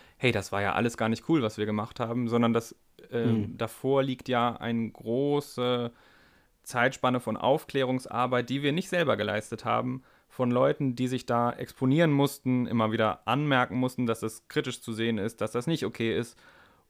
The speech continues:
Speaker 1: Und
Speaker 2: Hm.
Speaker 1: dass wir das im Grunde bekommen haben, die letzten Jahre, ist eigentlich nicht hoch genug zu bewerten. Also, dass überhaupt mal darauf
Speaker 2: Hm.
Speaker 1: aufmerksam gemacht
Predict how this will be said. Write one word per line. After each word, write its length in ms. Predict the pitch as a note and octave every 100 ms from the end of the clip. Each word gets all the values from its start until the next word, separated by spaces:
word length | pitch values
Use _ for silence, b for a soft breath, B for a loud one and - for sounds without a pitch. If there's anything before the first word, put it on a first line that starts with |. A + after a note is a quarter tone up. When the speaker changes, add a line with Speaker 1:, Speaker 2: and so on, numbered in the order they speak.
| _
Speaker 1:
Und 280 | B2+ C3 B2
Speaker 2:
Hm. 120 | A#2
Speaker 1:
dass 280 | G#2+ B2 -
wir 160 | B2 C#3+
das 160 | C3+
im 100 | -
Grunde 480 | A#2+ B2+ B2+ A#2 A2+
bekommen 720 | - A2+ A#2 - D3+ F3+ C#3
haben, 480 | A#2 A2 A2+ B2 B2
die 120 | A2+
letzten 800 | A2 G#2+ - - A2 G#2+ G#2 G#2+ _ _
Jahre, 640 | - G2 F#2+ G2+ A#2 C#3+ D#3 b b b -
ist 180 | C3 -
eigentlich 220 | C3 C3+
nicht 200 | C#3 -
hoch 180 | C#3 -
genug 280 | C3+ B2
zu 120 | - A#2
bewerten. 640 | A2 A2+ A2 - E2 D#2+
Also, 180 | G#2+ A2
dass 140 | A#2
überhaupt 340 | A#2 A#2 B2+ A#2+
mal 100 | A2+
darauf 200 | A2 -
Speaker 2:
Hm. 60 |
Speaker 1:
aufmerksam 560 | A#2+ A#2+ A2 A#2+ A2+ A#2
gemacht 300 | A#2 A#2